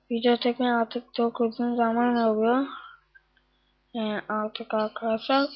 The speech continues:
o yüzden, ee, yani artık video çekeyim,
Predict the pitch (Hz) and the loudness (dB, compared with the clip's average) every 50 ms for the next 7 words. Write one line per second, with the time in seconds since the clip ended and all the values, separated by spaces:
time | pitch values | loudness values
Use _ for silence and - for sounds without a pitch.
0 | - - _ _ - 254 262 269 285 294 285 285 277 254 254 247 - 277 302 320 | -12 -20 _ _ 0 4 4 6 6 6 6 6 4 2 2 0 2 4 4 4
1 | 330 - - _ _ _ _ _ _ _ _ _ _ _ _ _ _ _ _ _ | 2 -2 -8 _ _ _ _ _ _ _ _ _ _ _ _ _ _ _ _ _
2 | _ _ - - - - - - - - - - 240 220 214 214 208 214 214 208 | _ _ -18 -18 -18 -16 -16 -16 -16 -14 -8 -4 -2 -2 0 0 0 -2 -2 -2
3 | 208 208 208 208 202 - - _ _ _ - 196 208 202 202 208 202 - - 220 | -2 -2 -4 -4 -6 -8 -12 _ _ _ -8 -6 -6 -6 -6 -8 -8 -6 -4 -2
4 | 226 226 220 - 233 226 - - 247 240 240 - 247 233 226 220 - - 226 220 | -2 -2 -2 -4 -10 -12 -8 -2 -2 0 2 4 4 4 2 2 0 -4 -4 -2
5 | 233 226 220 220 214 202 190 - - | 0 0 0 0 -2 -4 -6 -10 -12